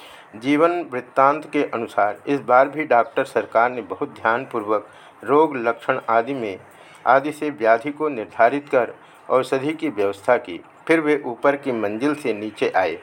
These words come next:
वहाँ उन्हें फीस दी गई, परंतु उन्होंने फीस स्वीकार नहीं की और पूछा, "यह किसका घर है?" महेंद्र बाबू, यह घर परमहंस देव के भक्तों ने किराए पर लिया है।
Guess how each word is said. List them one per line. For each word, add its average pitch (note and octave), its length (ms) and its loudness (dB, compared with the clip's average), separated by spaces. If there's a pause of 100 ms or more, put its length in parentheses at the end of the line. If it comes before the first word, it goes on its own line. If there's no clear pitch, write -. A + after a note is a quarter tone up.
(560)
वहाँ D3 220 2
उन्हें C3+ 320 -6
फीस C#3+ 320 -2
दी A2 160 -8
गई, F2+ 260 -8 (420)
परंतु D#3+ 340 2
उन्होंने C#3 360 -2
फीस D3 440 -4
स्वीकार A#2 440 2
नहीं G#2 260 -8
की C3 220 -8
और G#2 300 -6
पूछा, F#2 400 -2 (320)
"यह C3 100 0
किसका C3+ 400 0
घर C#3+ 200 -4
है?" F2 380 -10 (480)
महेंद्र C#3 360 0
बाबू, F#2+ 360 -2 (160)
यह C#3 200 4
घर D3 280 0
परमहंस C3+ 680 -2
देव C3+ 280 -2
के C3+ 80 -2
भक्तों A#2 420 -6
ने C3+ 120 -2
किराए G#2 360 0
पर A#2 160 -2
लिया F#2 280 -2
है। D#2 180 -8